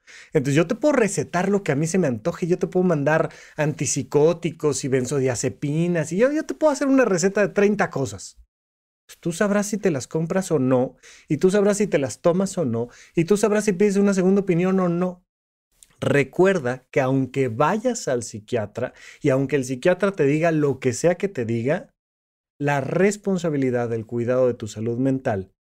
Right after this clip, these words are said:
y por tanto el derecho a tomar decisiones es únicamente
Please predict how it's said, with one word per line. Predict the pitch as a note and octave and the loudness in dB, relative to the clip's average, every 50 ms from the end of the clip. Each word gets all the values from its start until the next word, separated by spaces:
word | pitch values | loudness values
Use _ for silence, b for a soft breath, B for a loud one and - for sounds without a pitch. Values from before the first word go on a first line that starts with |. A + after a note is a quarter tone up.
| _ _ _ - | _ _ _ -2
y | F3 D3+ | -2 0
por | - - B2 A#2 - | 0 2 0 0 2
tanto | - C#3+ C#3+ D#3 D#3 - E3+ D#3 | 2 0 0 0 0 0 2 2
el | C#3+ C#3+ C#3 B2 | 2 2 2 2
derecho | A#2 B2+ A#2 A#2 A#2+ C#3 E3+ A3 G#3 - - C#3+ | 2 2 2 4 4 4 4 2 2 -2 -6 -6
a | B2 | -6
tomar | - - A2 G#2+ A2+ A#2 A#2 | -6 -4 -4 -4 -4 -4 -4
decisiones | A2+ A#2 A2 - - A2 - - F3 F#3 G3+ A3+ A#3 A3 - - - | -6 -6 -8 -8 -10 -10 -4 0 0 0 2 0 -2 -4 -8 -10 -8
es | C3+ B2+ - - | -8 -8 -6 -6
únicamente | C#3+ C#3 C3+ C3 - A2+ A2 A#2 A#2 A#2 A#2+ - A#2+ A#2+ - | -6 -6 -6 -6 -6 -6 -6 -6 -6 -8 -8 -8 -10 -10 -10